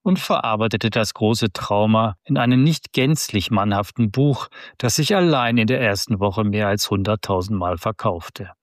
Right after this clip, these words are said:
Und das führt zum großen Bild. Dass Manager in Frankreich unter Generalverdacht stehen, zeigt schon ein Blick in die hochstehende französische Filmkunst. Manager sind dort fast immer Trottel, die das wahre Leben mit unnützem Tun verpassen.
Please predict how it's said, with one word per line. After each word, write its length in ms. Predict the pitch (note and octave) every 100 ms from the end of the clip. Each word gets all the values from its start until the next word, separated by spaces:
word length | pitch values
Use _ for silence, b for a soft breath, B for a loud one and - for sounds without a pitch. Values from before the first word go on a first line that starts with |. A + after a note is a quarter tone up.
| _ _ _
Und 140 | A#2 A#2
das 140 | A2+
führt 180 | D3 C3+
zum 140 | C#3+
großen 340 | C3+ C#3+ B2+ D3
Bild. 400 | C3+ G2 - -
Dass 180 | - -
Manager 400 | A#2 B2 A#2 B2
in 80 | A#2
Frankreich 560 | - B2 C3+ C3 B2
unter 180 | C#3 C3
Generalverdacht 760 | A#2 C#3 C3+ D#3 C#3+ D3 D3 -
stehen, 380 | - C#3+ C#3 C3 -
zeigt 400 | - C#3 B2 -
schon 180 | B2
ein 180 | C3 C3
Blick 300 | A#2+ A2 -
in 120 | G#2+
die 140 | G#2+ A2
hochstehende 720 | D#2+ G2+ F2+ - G#2+ F#2+ G2
französische 840 | - A#2 A2+ - F#2 F2+ E2+ G2
Filmkunst. 840 | G#2+ - A2 F2 - - - - - B B B B
Manager 360 | B2+ D3 C#3+
sind 200 | B2+ C3
dort 200 | C3+ C3
fast 180 | C3+ A#2+
immer 220 | - C#3+ A#2+
Trottel, 500 | - - - C3+ B2+ - B B B
die 60 | D#3+
das 320 | C#3+ C3+ -
wahre 400 | A#2 F#2 G2+ A2
Leben 460 | G2+ F2+ F#2 G#2 G#2+
mit 180 | G2 -
unnützem 640 | C#3+ B2 A2+ - B2 -
Tun 300 | - G#2+ F#2+
verpassen. 680 | - A2+ - G2+ - -